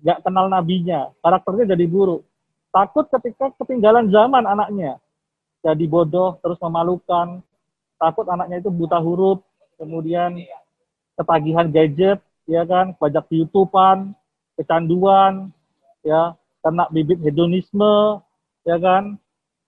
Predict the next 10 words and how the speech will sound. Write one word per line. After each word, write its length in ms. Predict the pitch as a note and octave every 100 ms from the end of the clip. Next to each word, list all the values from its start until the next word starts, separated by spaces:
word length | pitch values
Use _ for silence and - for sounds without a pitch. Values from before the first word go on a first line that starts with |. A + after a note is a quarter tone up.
| _ _ _
Eh, 300 | E3 E3 E3 D#3+ - _ _
ternyata 400 | D#3+ E3+ E3+ G#3
pelajaran 480 | G3 E3+ D#3 E3+ F3+
sekolahnya 420 | - F3 F3 F3 G3+
cuma 160 | F#3 F3
ngasih 320 | E3+ D#3+ F3+
pelajaran 320 | D#3+ D#3+ F3
agama 320 | D#3+ D3+ D#3
dikit, 480 | D#3+ G3+ - A3+ A3+ - _ _ _ _ _
ya. 240 | E3 F3+